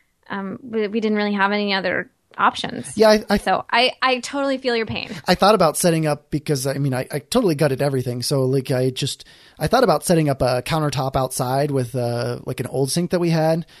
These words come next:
Speaker 2: and just, like, hooking up a hose to that so I could even wash dishes in a sink outside. But then it's been kinda cold outside still. So it's been, it's been nice a lot, but it's been kinda up and down. So I haven't done that. But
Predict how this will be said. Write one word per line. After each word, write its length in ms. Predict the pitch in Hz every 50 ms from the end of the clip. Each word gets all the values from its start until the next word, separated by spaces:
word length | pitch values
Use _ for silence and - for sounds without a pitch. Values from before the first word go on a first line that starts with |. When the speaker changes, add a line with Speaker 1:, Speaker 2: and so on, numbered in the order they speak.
| - _ -
Speaker 2:
and 140 | - 139 135
just, 180 | 139 - -
like, 160 | - 127 - -
hooking 300 | - 156 - 151 147 143
up 80 | 139
a 60 | 156
hose 260 | 147 156 165 170 160 -
to 80 | 170
that 160 | 160 170 170
so 80 | - 160
I 60 | 131
could 120 | - 170 151
even 320 | 156 139 143 123 117 117
wash 300 | 110 117 120 135 - -
dishes 320 | 147 147 - 160 143 123
in 160 | 135 139 135 131
a 80 | 120
sink 260 | - - 143 151 156
outside. 440 | - 127 123 - - 151 180 202 180
But 100 | 202 190
then 120 | - 233 247
it's 120 | 233 -
been 200 | - 262 247 240
kinda 220 | - 254 247 254
cold 220 | - - 277 311 226
outside 460 | 170 143 - - 131 123 131 131 -
still. 340 | - - - 139 131 131 135
So 340 | - 175 165 156 160 160 160
it's 120 | 156 -
been, 300 | - 196 214 226 214 202
it's 140 | 220 208 -
been 140 | 220 208 196
nice 180 | 165 170 -
a 60 | 175
lot, 260 | 147 120 113 120 - -
but 100 | 139 135
it's 140 | 131 -
been 220 | - 160 151 143 - - - - - - - _
kinda 200 | - 165 160 120
up 140 | 147 160 -
and 80 | 143 135
down. 260 | 135 131 127 120 117
So 160 | - 135 127
I 60 | 127
haven't 180 | 147 139 131 -
done 180 | - 120 120 120
that. 280 | 117 117 - - _
But 220 | - 131 123 -